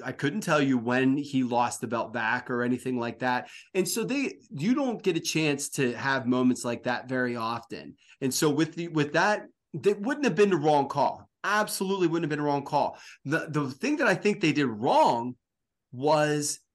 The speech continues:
that they didn't, they didn't, like, get the, they give the crowd any, like, big pop at the end besides the haluva kick. You know what I'm saying? Like, we didn't get the hug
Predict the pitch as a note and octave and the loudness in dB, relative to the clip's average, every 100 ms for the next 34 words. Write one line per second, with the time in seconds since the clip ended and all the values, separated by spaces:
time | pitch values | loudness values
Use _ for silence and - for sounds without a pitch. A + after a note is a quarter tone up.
0 | _ _ _ A#2+ D3+ D3+ - _ C#3+ D#3 | _ _ _ 0 2 2 -2 _ 0 2
1 | D#3 G#3 A#3+ G#3+ F#3+ F3 D3+ _ D#3+ D#3 | 2 0 0 -4 -8 -18 -20 _ 2 2
2 | A3+ A3 F#3+ D#3+ - _ - B2 F#3+ F#3+ | 2 2 2 2 -4 _ -6 0 2 0
3 | D3 - _ _ - - D#3 D#3 E3 E3 | -8 -14 _ _ -8 -6 0 2 0 0
4 | E3 E3+ E3+ - E3+ F#3 F3 F#3+ F3+ E3 | 0 0 -4 0 2 4 2 2 2 0
5 | C3 A#2+ E3 F3+ D3+ _ - F3 F3+ E3 | -2 -2 0 0 -2 _ 0 0 0 0
6 | E3 E3+ D#3+ D#3 D#3+ E3 D#3+ D3 D#3 D#3 | 0 0 -2 -2 0 0 -2 -4 -2 0
7 | D3+ D3+ D3 F3 G#3 A3 A3 D3 F2+ D2 | 0 0 0 -2 -2 -6 -6 -6 -8 -10
8 | _ _ _ _ _ _ E3+ A3+ G#3+ - | _ _ _ _ _ _ 4 6 4 4
9 | G#3 A3 F3 D#3 F#3+ A#3+ F3+ A3 A3 E3+ | 4 4 2 2 2 0 0 -2 0 -4
10 | - G3 G3+ G#3 G#3+ G3 | -2 -2 2 2 2 0